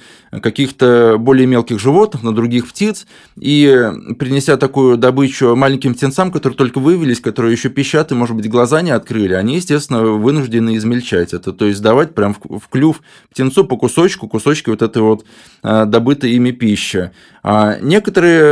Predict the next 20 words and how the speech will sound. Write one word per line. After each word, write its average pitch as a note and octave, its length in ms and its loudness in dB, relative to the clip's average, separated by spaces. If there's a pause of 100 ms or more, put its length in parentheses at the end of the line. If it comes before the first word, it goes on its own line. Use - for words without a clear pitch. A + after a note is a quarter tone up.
птицы, D3 460 -6
а, B2 460 2
например, B2+ 360 -2
некоторые B2 340 -4
насекомоядные, A#2+ 800 0
которые A2 640 2 (100)
питаются A2+ 920 2
беспозвоночными, B2 800 0
не A2+ 120 0
обязательно A2+ 400 -2
насекомыми, G2+ 720 -2 (320)
они C#3 420 2 (220)
собирают, C3 640 2 (160)
э, A#2 400 4 (600)
э, A#2 420 4
несколько A#2+ 840 2
таких, - 560 -4
э, G#2 400 2
ну, A#2 340 0
элементов C3 540 0